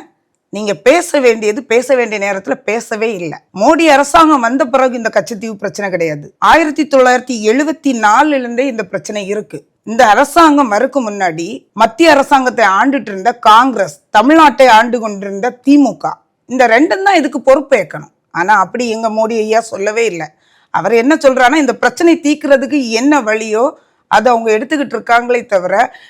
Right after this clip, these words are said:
"நீங்க கொடுத்துட்டீங்க, நீங்க தாரை வார்த்தீங்க" அப்படி சொல்லி உங்க பொறுப்புல அவர் கொடுக்கவே இல்ல.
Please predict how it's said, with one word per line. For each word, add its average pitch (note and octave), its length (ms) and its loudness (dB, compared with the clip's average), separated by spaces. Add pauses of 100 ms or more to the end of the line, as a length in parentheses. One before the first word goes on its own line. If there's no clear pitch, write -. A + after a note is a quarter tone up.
"நீங்க E4 400 4
கொடுத்துட்டீங்க, A#3+ 760 -2
நீங்க C#4 280 2
தாரை C4+ 380 4
வார்த்தீங்க" A3 580 0
அப்படி G#3 240 -2
சொல்லி A#3+ 160 -2
உங்க C#4 360 0
பொறுப்புல C4 360 0
அவர் G#3+ 260 2
கொடுக்கவே G#3 400 -8
இல்ல. E3+ 240 -10